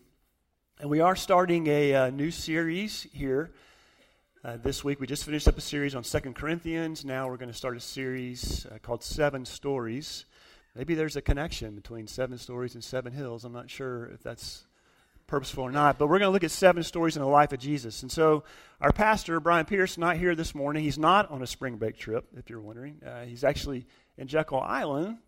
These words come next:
but it's there to, uh, he's there to, to see his daughter May play in a soccer tournament. But he asked me if I would,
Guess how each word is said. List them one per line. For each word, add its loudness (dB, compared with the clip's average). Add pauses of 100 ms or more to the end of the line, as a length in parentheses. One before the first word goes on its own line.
(160)
but 4
it's -8
there 0
to, -6
uh, 4 (220)
he's -4
there 4
to, -2 (480)
to -8
see -6
his -14
daughter 0
May 2
play -2
in -4
a -8
soccer -2
tournament. -6 (360)
But 4
he 10
asked 8
me 2
if 2
I 10
would, 4